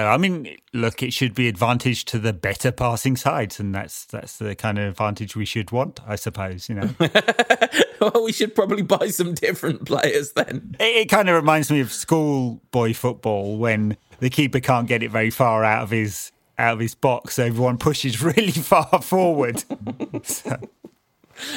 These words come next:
Speaker 2: I wonder whether, um, we'll see McFred for this one. I think it's not nailed on that we won't, let's say.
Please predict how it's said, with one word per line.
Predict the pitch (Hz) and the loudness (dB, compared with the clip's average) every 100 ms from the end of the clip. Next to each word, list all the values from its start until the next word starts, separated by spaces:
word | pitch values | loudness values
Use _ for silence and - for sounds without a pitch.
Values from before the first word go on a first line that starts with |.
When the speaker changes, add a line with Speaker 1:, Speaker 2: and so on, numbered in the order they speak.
| 208 - | -4 0
Speaker 2:
I | |
wonder | 151 196 233 190 | 2 2 0 0
whether, | 143 135 127 131 127 - - - - | 0 2 0 0 -2 -6 -20 -14 0
um, | 123 127 127 127 117 | 2 2 0 -2 -2
we'll | 127 123 | -2 -2
see | - 135 | -2 -2
McFred | 131 - - 131 | -2 -2 0 0
for | - 120 | 0 -4
this | 139 - | -4 -4
one. | 185 127 | -2 -2
I | 117 | -2
think | - 180 - | -4 -4 -4
it's | - - - _ - | -6 -8 -16 _ -4
not | 151 - | -4 0
nailed | 139 131 131 | 2 2 0
on | 131 | -2
that | 127 | 0
we | 120 | 0
won't, | 120 170 127 - - - _ _ - | 2 0 0 -8 -18 -20 _ _ -10
let's | - | -8
say. | - 107 85 | -6 -4 -4